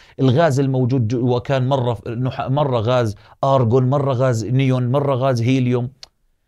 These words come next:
هاي الخصائص ظلت زي ما هي للأشعة، معناته هاي الأشعة تخرج من كل الذرات، إذن هي مكون أساسي في كل الذرات. وهذا الاستنتاج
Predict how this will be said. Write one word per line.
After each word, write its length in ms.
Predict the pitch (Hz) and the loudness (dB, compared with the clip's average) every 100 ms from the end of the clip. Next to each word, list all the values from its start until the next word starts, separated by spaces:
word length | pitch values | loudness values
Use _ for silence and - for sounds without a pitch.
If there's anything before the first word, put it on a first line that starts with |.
| _ _ | _ _
هاي 220 | 139 208 | 0 2
الخصائص 520 | 202 165 160 185 139 | 2 -2 -4 -4 -2
ظلت 240 | 139 165 156 | -2 0 0
زي 140 | 160 | 0
ما 100 | 170 | 0
هي 120 | 196 | 0
للأشعة، 580 | 190 139 - 151 113 117 - _ - | -2 -2 -4 -4 -4 -6 -10 _ -6
معناته 340 | 120 123 139 | -4 -2 0
هاي 80 | 190 | 0
الأشعة 580 | - - 160 120 113 - _ _ | 0 -4 -4 -2 -6 -8 _ _
تخرج 460 | 175 160 151 127 110 | -4 -2 -2 0 0
من 180 | 120 113 | -2 -2
كل 340 | - 233 208 | 0 2 2
الذرات، 580 | 151 131 117 113 127 - - _ _ _ _ _ - | 0 0 -2 -2 -6 -10 -20 _ _ _ _ _ -2
إذن 240 | 147 131 135 | 2 2 0
هي 180 | 135 | -2
مكون 520 | 131 123 185 220 220 160 | -2 0 0 2 0 0
أساسي 480 | 139 127 101 147 | -4 -4 -2 -2
في 100 | 175 | -4
كل 220 | - 262 233 | -2 -2 0
الذرات. 500 | 170 180 151 151 - _ _ _ _ - | 0 -2 -2 -10 -14 _ _ _ _ -8
وهذا 400 | 107 202 202 180 | 0 0 2 0
الاستنتاج 680 | 160 - 139 135 147 147 | -2 -4 -6 -2 0 -2